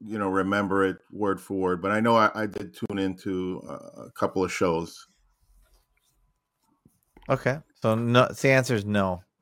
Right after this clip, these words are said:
Speaker 2: That, that, that to me. You haven't listened to a bunch of
Speaker 1: It, it
Speaker 2: shows.
Speaker 1: wasn't,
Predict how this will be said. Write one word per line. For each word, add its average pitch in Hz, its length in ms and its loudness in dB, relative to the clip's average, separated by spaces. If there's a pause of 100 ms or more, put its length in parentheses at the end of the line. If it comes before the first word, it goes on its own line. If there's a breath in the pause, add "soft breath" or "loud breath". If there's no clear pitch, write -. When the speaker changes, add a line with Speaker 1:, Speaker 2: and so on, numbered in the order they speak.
(160)
Speaker 2:
That, - 420 -6 (140)
that, - 240 -4
that - 180 -18
to 101 140 -10
me. 95 240 -8 (480)
You 110 100 4
haven't 101 220 6
listened 101 220 -4
to 104 80 -4
a - 20 -2
bunch 92 240 -2
of 131 60 12
Speaker 1:
It, 135 80 10
it - 20 -8
Speaker 2:
shows. 139 220 12
Speaker 1:
wasn't, 160 460 12